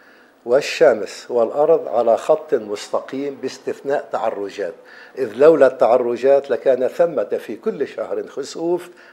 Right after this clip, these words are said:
أو كسوف، ولكن هناك خطوط متوازية وخطوط بسموها ألينييه. عندما يكون القمر في مستوى واحد مع الأرض مع الشمس يكون القمر بدرا.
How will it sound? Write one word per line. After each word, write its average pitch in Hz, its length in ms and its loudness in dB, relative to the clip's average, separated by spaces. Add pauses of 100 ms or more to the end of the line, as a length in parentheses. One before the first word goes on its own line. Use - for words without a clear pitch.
(120)
أو 143 160 2
كسوف، 92 480 -10 (420)
ولكن 139 420 2
هناك 156 440 0
خطوط 139 540 -6
متوازية 113 800 -2 (240)
وخطوط 127 560 -4 (240)
بسموها 113 680 -6
ألينييه. 120 600 -4 (380)
عندما 143 380 -2
يكون 120 380 -4
القمر 101 580 -4
في 113 260 -10
مستوى 123 500 -4
واحد 98 380 -8
مع 131 220 -4
الأرض 104 380 -8
مع 110 160 -8
الشمس 147 480 -8 (340)
يكون 123 400 -4
القمر 113 520 -6
بدرا. 92 480 -12